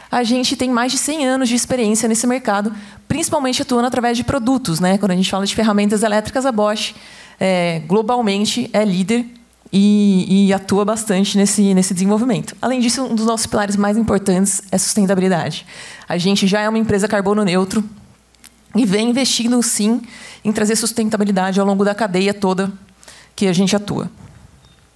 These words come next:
Bom, mas como é que a gente faz inovação, né? Como é que a gente faz com uma grande multinacional que tá focada em produto, que tá focada,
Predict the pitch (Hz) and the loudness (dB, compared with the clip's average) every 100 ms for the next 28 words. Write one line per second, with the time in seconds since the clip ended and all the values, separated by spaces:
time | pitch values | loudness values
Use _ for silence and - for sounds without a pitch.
0 | _ - - - - - - 233 202 165 | _ -20 -20 -20 -20 -20 -4 -2 -2 -4
1 | - 208 247 - 311 339 339 339 330 - | -6 -4 -4 -2 -2 0 0 0 -2 -4
2 | 262 254 254 254 - 196 170 170 170 - | -2 0 0 0 0 -2 0 0 -2 -2
3 | 240 269 285 277 - 240 285 - 262 247 | -4 -2 -2 -4 -2 -2 -2 -4 0 0
4 | 226 190 233 320 302 285 277 247 247 208 | -2 -2 -2 -2 -2 -2 -2 -2 0 -2
5 | 208 - 240 226 247 233 277 311 320 285 | -2 -2 -4 -2 -6 -2 -4 -4 -4 -2
6 | 214 226 - - 240 277 262 254 269 294 | 0 -2 -2 -4 -4 -4 -2 -2 -2 -2